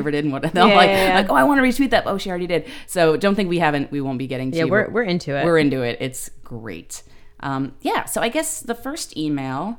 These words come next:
Speaker 1: is from Psychedelic Guitar, so that is a fake name.
Speaker 2: Cool.
Speaker 1: <laughs> And they asked for it.
Speaker 2: Cool
Speaker 1: Now, you're
Speaker 2: alter
Speaker 1: allowed to
Speaker 2: ego.
Speaker 1: ask for your own name, by the way, whatever you want.
Speaker 2: And apparently we're honoring every request.
Speaker 1: We are honoring <laughs>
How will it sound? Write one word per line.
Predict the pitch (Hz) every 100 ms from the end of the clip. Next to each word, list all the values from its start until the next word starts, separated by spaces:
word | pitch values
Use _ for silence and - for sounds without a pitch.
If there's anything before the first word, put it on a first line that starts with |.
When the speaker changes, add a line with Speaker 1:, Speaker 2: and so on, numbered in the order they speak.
| -
Speaker 1:
is | 165 156
from | - 160 143 143 - - - -
Psychedelic | - 196 202 220 180 175 160
Guitar, | 156 - 160 127 127 165 -
so | - 175
that | 151 160
is | 175
a | 214
fake | - 139 127
name. | 127 165 285 -
Speaker 2:
Cool. | 254 240
Speaker 1:
<laughs> | 208 220 302
And | 180 190
they | 196
asked | 185 156 -
for | 170 160
it. | 214
Speaker 2:
Cool |
Speaker 1:
Now, | 190 175
you're | 175
Speaker 2:
alter | 170
Speaker 1:
allowed | 160 180
to |
Speaker 2:
ego. | 160
Speaker 1:
ask | 202 202 233
for | 220
your | 220 185
own | 185 240
name, | 233 196
by | 135
the | 135 131
way, | 127 135
whatever | 139 139 143
you | 190 202
want. | 147 135 135
Speaker 2:
And | 202 214
apparently | 233 226 220 220
we're | 196
honoring | 170 185 190 175
every | 170 175
request. | 196 208 170 151
Speaker 1:
We | 175 165
are | 180
honoring | 208 233 - 277 190
<laughs> | 254